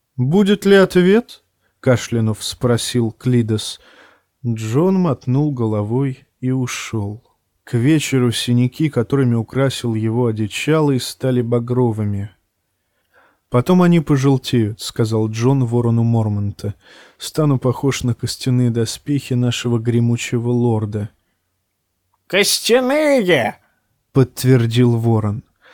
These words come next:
Снаружи слышался гул голосов, слишком слабый, чтобы различать слова. Леди Мелисандра и ее последователи у своего ночного костра будто за тысячу лиг отсюда.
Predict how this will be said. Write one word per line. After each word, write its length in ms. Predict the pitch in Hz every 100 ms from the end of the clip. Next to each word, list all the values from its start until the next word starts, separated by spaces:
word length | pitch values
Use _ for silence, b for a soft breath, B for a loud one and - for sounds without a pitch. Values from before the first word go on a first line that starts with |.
| b b b
Снаружи 520 | b - 180 240 220 208
слышался 640 | - 185 175 156 139 143
гул 260 | 127 151 143
голосов, 680 | 123 117 110 - 170 175 -
слишком 500 | - 160 160 - 139
слабый, 580 | - 127 143 160 143 131
чтобы 340 | - 123 120
различать 680 | 117 104 110 - - 127 -
слова. 680 | - 120 117 107 110 104 - B B B
Леди 280 | 131 151 165
Мелисандра 720 | 170 170 - 202 196 165 151
и 60 | 139
ее 180 | 139 131
последователи 840 | 127 - 143 165 143 127 - 120
у 60 | 117
своего 440 | - 120 123 147
ночного 480 | 131 - 139 139 120
костра 520 | 127 - - 170 185
будто 480 | 143 151 147 - 143
за 220 | 127 127
тысячу 640 | - 180 165 151 - 156
лиг 300 | 156 175 147
отсюда. 600 | 110 - - 120 113 110